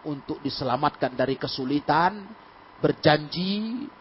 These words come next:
kalau itu dikabulkan, tapi hakikatnya dia ingkar. Dia ingkar. Ketika terpenuhi yang dia mintakan,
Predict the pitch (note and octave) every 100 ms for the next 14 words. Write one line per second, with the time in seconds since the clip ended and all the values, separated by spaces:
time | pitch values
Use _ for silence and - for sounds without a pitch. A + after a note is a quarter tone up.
0 | - C#3+ C3+ C3+ C3+ C#3 - C3+ D#3 D#3+
1 | F3 F#3+ A3+ A3 - A3 E3+ E3+ - D#3+
2 | C3 G#3 B3+ - D#4 F#4 F#4 D#4+ F3 E3
3 | C#3+ E3+ D3+ A#2 A#2 - - - - -
4 | - - - - - - - - - -
5 | A#2+ A#2+ B2+ B2 - A2+ - - - -
6 | - - - - - - - - - C3+
7 | D3+ - F#3 A#3 B3+ B3+ A#3+ A3+ A3+ A3+
8 | A#3+ A#3+ B3 B3+ C4 A#3